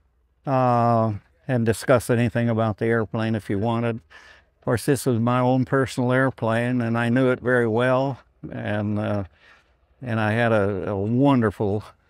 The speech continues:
uh, crew, a ground crew.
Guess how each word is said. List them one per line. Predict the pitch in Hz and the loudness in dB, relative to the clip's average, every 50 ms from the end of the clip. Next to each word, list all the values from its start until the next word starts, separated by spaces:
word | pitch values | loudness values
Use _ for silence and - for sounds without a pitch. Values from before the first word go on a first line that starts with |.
| _ _ _ | _ _ _
uh, | - 110 107 101 101 107 101 90 87 - - - - _ _ _ _ _ _ _ _ _ _ _ | -8 -4 -4 -2 -2 -2 -4 -6 -8 -12 -20 -20 -20 _ _ _ _ _ _ _ _ _ _ _
crew, | - 165 147 127 113 107 95 92 92 92 107 - - | 2 4 4 6 6 4 2 0 -2 -6 -6 -6 -6
a | 113 110 104 | -6 -4 -2
ground | 107 107 135 151 156 151 127 | 0 2 4 4 4 4 0
crew. | - - 95 87 98 | -2 -2 -4 -4 -4